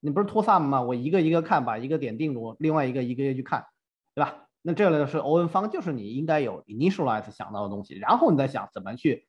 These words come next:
O N平方这个时间反应太慢了，怎么样去优化它，怎么去，用什么样的方法来优化它，然后再去和面试官去思考，对吧？这个是我们要去，在面试的时候，我看到这里我就知道，哦，你不是一个 code monkey，对吧？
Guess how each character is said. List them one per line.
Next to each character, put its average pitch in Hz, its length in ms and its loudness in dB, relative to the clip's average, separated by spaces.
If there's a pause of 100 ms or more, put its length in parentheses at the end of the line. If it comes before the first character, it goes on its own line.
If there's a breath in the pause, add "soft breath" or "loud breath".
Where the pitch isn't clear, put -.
(100)
O 170 220 6
N 180 100 4
平 123 220 -6
方 160 200 2
这 165 60 0
个 139 80 -2
时 - 80 -12
间 123 140 -8
反 92 120 -10
应 107 120 -8
太 - 100 -2
慢 202 240 4
了， 104 220 -6
怎 101 80 -16
么 101 80 -10
样 113 100 -6
去 104 100 -10
优 160 180 2
化 202 200 4
它， - 160 -8 (400)
怎 113 100 -14
么 110 60 -8
去， - 160 -20
用 214 160 4
什 - 100 -2
么 147 60 6
样 190 60 6
的 170 60 2
方 320 300 4
法 - 160 2
来 101 80 -4
优 101 220 -6
化 95 160 -8
它， 95 80 -16 (120)
然 110 140 -6
后 123 60 -6
再 123 140 -2
去 110 100 -14
和 107 100 -12
面 101 160 -8
试 - 80 -18
官 95 100 -8
去 - 100 -20
思 - 160 -20
考， - 140 -18 (240)
对 110 80 -8
吧？ - 120 -6 (1300 soft breath)
这 269 160 6
个 147 120 4
是 143 140 -2
我 120 140 0
们 120 100 -2
要 127 120 0
去， 127 400 -4
在 139 300 0 (200)
面 220 220 4
试 220 80 -4
的 196 80 0
时 131 60 -4
候， 110 240 -6
我 113 320 -10
看 226 200 0
到 160 80 4
这 220 100 4
里 175 100 2
我 101 120 -6
就 110 100 -6
知 113 120 -10
道， 95 80 -6
哦， 104 280 -4
你 104 100 -6
不 117 180 -8
是 208 140 -4
一 113 120 -2
个 123 300 -2 (500)
code 156 260 6
monkey， 151 480 4
对 127 100 -4
吧？ - 180 -2